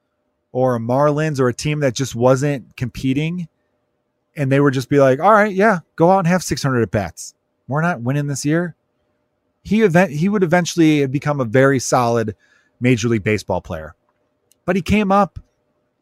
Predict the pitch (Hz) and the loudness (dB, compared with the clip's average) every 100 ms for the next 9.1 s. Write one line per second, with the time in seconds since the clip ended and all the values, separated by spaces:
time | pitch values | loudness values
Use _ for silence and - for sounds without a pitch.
0 | _ _ - - 147 175 - 170 180 156 | _ _ -16 -8 -6 -6 -2 0 0 -2
1 | - 170 147 160 - - 175 156 143 139 | -2 -2 -2 -4 -6 -4 -2 -2 -4 -4
2 | 123 135 127 151 151 117 139 139 117 - | 0 0 4 6 4 2 -2 -2 -2 0
3 | 160 - 135 151 - 127 117 117 104 117 | 0 2 4 4 2 0 2 0 -2 -2
4 | 147 135 127 117 135 127 120 117 131 143 | -4 -4 -8 0 0 2 -2 -2 -2 0
5 | 123 110 - 135 - 123 147 117 - - | -2 -2 -4 -6 -4 -2 0 -2 -4 -14
6 | _ 117 120 135 113 107 127 131 123 131 | _ -2 0 0 -4 -12 -2 0 2 4
7 | 131 - 135 135 123 113 120 127 - 120 | 2 2 4 4 2 0 2 2 2 2
8 | 113 143 - 113 101 107 101 - 107 107 | 2 -2 -2 -4 -2 -4 -4 -2 -2 -2
9 | 151 | -6